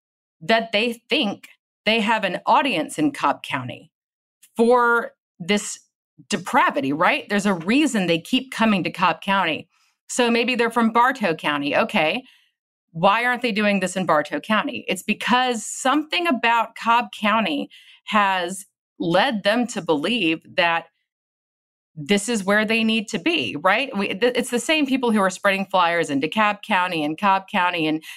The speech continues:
you know, wherever there, there are Jewish communities. They're the same people who are, they're, they're spreading terror. This is what they're doing, but they keep coming to Cobb, and it's really concerning.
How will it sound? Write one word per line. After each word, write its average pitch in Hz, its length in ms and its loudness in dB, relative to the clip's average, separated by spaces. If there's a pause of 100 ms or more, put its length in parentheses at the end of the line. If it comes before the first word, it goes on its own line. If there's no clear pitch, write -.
(120)
you 175 80 0
know, 170 80 4
wherever 208 260 4
there, 170 340 0
there 175 200 2
are 160 340 2
Jewish 180 380 -2
communities. 180 720 -2 (640)
They're 175 80 4
the 170 80 0
same 214 280 0
people 208 260 -2
who 196 180 2
are, 160 480 2 (540)
they're, 202 240 2
they're 196 160 0
spreading 208 420 0
terror. 170 400 2
This 165 160 -8
is 147 100 -6
what 147 120 0
they're 151 120 2
doing, 143 340 0
but 170 100 -2
they 170 100 0
keep 330 340 -4
coming 220 340 2
to 160 60 -2
Cobb, 131 460 -2 (540)
and 190 100 2
it's 180 160 -4 (220)
really 269 320 2
concerning. 147 800 -2